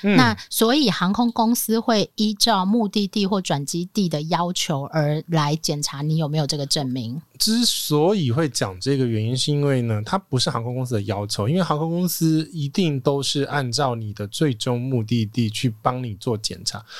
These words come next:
Speaker 1: 为什么呢？因为其实在航空里面有一个不成文的条款，就是说谁送过来的，如果他出事，你要被罚钱。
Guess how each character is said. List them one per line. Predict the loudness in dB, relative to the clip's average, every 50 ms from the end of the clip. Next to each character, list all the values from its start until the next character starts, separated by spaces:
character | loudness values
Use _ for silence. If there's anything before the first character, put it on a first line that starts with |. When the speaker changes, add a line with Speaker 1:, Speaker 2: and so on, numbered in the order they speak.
| -18 -6 0
Speaker 1:
为 | 4 4 4
什 | 6 4 2 2
么 | 2 0 -2 -2
呢？ | 0 0 0
因 | 2 2 2
为 | 2
其 | 0 0 0 0
实 | 0 0
在 | 0 0 2 2 0 0 -2
航 | -4 -4 -4 -4 -2
空 | 0 0 0 0 0
里 | 0 0 0
面 | 2 2 0 2
有 | 0 0 0 -2
一 |
个 | -2 0 0 0 0
不 | -2 -2 -4
成 | -2 -2 -2
文 | -2 -2
的 | -2 -4 -6
条 | -6 -6 -6 -6 -6
款， | -4 -6 -6 -2
就 | 0 0
是 | 2 2
说 | 2 0 -2 -2 -4 -10 -14 -14 -14 -14 -12 -8
谁 | 0 2 2 2
送 | 4 4 2 2
过 | 4 2 2 2
来 | 2 0 -2
的， | -2 -2 -4 -4 -2
如 | 0 0
果 | 0 0
他 | -2 -4 -4
出 | -2 -2 -2
事， | 0 0 0 -2 -2 -4 -6 -10 -14
你 | -10 -4 -4
要 | -2 0
被 | -2 -2
罚 | -2 -4 -10 -12
钱。 | -12 -14 -16